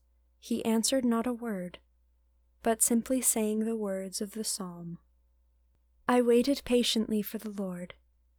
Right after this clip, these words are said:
He inclined to me and heard my cry." Now when he reached the market center,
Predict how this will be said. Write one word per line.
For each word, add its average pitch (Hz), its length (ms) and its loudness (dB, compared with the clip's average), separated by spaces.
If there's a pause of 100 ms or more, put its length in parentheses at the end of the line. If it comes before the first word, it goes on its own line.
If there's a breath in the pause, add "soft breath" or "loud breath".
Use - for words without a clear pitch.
(220)
He - 240 0
inclined 233 640 2 (100)
to 240 140 0
me 208 380 0
and 214 160 -4
heard 226 360 -4
my 214 180 -2
cry." 180 600 -10 (1600)
Now 190 220 -4
when 220 200 6
he 240 140 6
reached 240 460 2
the 214 80 2
market 208 340 0
center, 202 640 0